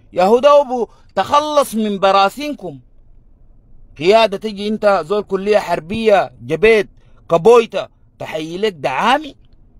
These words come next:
دي ما وصلت مرحلة من إنه الجيش نفسيته اتكسرت، ولكن عشان تعرفوا صمود القوات المسلحة. بيشكوا، بدقوا جرس، وفكروا في انقلابات،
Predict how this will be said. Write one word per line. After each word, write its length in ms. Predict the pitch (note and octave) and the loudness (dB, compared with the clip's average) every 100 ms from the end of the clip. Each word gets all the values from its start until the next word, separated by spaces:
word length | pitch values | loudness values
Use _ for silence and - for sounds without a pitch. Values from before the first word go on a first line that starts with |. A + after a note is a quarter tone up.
| _ _ | _ _
دي 100 | B2+ | -8
ما 140 | F3+ E3+ | -2 0
وصلت 400 | G3+ A3 G#3+ G3+ | -2 -4 -8 -8
مرحلة 400 | A#3 A3+ G3+ G3 | -8 -6 -6 -6
من 60 | |
إنه 200 | G3 A3+ | -6 -6
الجيش 480 | G#3+ G3 E3 A#3 G#3+ | -6 -8 -2 0 0
نفسيته 400 | G3 - A#3 G3+ | -6 -8 -8 -8
اتكسرت، 460 | G3+ B3 A#3 A3+ F#3+ - - - | -2 0 2 0 -4 -10 -20 -10
ولكن 540 | A#2 D#3+ G#3 G#3 G3+ F3+ | -2 -2 -2 -4 -6 -8
عشان 360 | C#3+ C#3+ D3 | -8 -10 -8
تعرفوا 440 | - F3 F3+ C#3 D#3 | -6 -4 -6 -8 -12
صمود 400 | D3 D3 E3 C#3+ | -10 -8 -6 -6
القوات 500 | B2 - C3 C3 B2 | -8 -8 -8 -8 -8
المسلحة. 600 | A2+ G#2 A2+ G#2+ G2+ - - - - - - - - | -8 -6 -8 -8 -10 -16 -20 -20 -20 -20 -20 -20 -2
بيشكوا، 1300 | A#3 B3 - G3 G#3 G3 F#3+ F3+ D#3+ D3 C#3 C3+ B2+ | 0 0 -2 0 2 2 2 0 -4 -6 -6 -6 -6
بدقوا 460 | A#2+ E3 G3 E3 G3 | -4 -4 -4 -4 2
جرس، 880 | A3+ G#3+ F#3+ F3+ E3+ D3+ C#3 C3 | 4 4 4 2 2 0 -4 -10
وفكروا 440 | C#3 B2 A3 G3+ F#3 | -10 -8 -4 -4 -4
في 100 | E3+ | -6
انقلابات، 560 | D#3+ E3+ F#3 A3 A3+ | -6 0 2 4 2